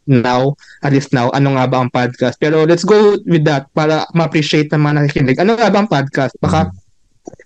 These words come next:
Speaker 1: may mga iba na hindi pa naman talaga alam kung ano ang podcast or hindi pa na-appreciate ang beauty of podcast. So, can you speak to this, ano? I mean, what's really a podcast? Bakit may, bakit parang interested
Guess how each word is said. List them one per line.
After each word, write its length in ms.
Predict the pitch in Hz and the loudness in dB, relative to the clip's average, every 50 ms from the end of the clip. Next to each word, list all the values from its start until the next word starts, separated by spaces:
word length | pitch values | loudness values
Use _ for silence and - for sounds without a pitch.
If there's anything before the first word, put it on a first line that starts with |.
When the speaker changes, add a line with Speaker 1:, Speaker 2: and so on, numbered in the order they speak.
| _ _ - - | _ _ -6 -4
Speaker 1:
may 100 | 165 156 | -4 0
mga 240 | - 160 160 165 160 156 | 2 2 2 2 2 2
iba 100 | 160 190 185 165 | 2 2 2 2
na 100 | 156 143 143 | 2 2 2
hindi 240 | 147 143 139 139 143 | 2 2 2 2 0
pa 80 | 147 | 0
naman 160 | 139 143 139 | -2 0 0
talaga 560 | 135 139 135 135 131 135 127 131 131 127 123 120 123 | 0 0 0 0 0 0 0 0 -2 -2 -2 -2 -2
alam 320 | - 123 139 151 147 143 - | 0 0 2 2 0 0 0
kung 160 | 147 131 131 | -2 0 0
ano 80 | 131 | -2
ang 80 | 127 - | -2 0
podcast 400 | 175 185 196 - - - 123 - - 131 | -2 -2 -2 -2 -4 -4 -4 -2 -2 0
or 80 | 131 | 0
hindi 160 | 131 127 131 | 2 2 0
pa 240 | 123 - 131 127 127 127 - - - - - - | 0 0 -2 -2 -4 -4 -8 -14 -20 -14 -6 -2
na-appreciate 800 | 165 160 147 139 - 147 147 160 151 143 - 175 170 156 151 147 - | -2 -2 -2 -2 -2 -4 -2 0 0 0 2 2 2 2 2 0 -2
ang 240 | 135 131 131 127 127 | -2 -2 0 0 2
beauty 320 | 135 151 160 165 - 151 | 2 2 2 2 2 0
of 80 | 131 123 - - | 0 0 0 0
podcast. 400 | 202 277 175 170 151 143 143 - | 0 0 0 0 -2 -2 0 0
So, 160 | 180 175 170 _ | -2 -4 -4 _
can 160 | - 214 214 220 | -2 0 0 0
you 80 | 220 | -2
speak 240 | 220 - - 175 170 - | -2 0 -2 -2 0 0
to 40 | 165 | 0
this, 220 | 151 156 151 160 | 0 0 0 0
ano? 160 | 147 135 131 135 | 0 0 0 0
I 80 | 156 | 2
mean, 240 | 160 165 170 175 175 - - - - _ - | 2 2 2 0 0 -4 -10 -18 -20 _ -4
what's 160 | - - - | -2 0 2
really 180 | 208 196 190 180 | 2 4 4 2
a 80 | 160 | 0
podcast? 640 | 160 165 151 156 151 143 - 151 151 151 147 147 - | 0 0 0 0 0 0 0 0 0 0 -2 -2 -2
Bakit 320 | 156 151 165 - 170 165 156 | -2 -2 0 -2 -2 -2 0
may, 160 | 143 143 143 | 0 0 0
bakit 320 | 147 147 139 147 147 147 | 0 0 0 0 -2 0
parang 240 | 151 143 143 143 147 | 0 -2 0 0 0
interested 320 | 139 147 151 147 - 156 | 0 0 0 0 0 0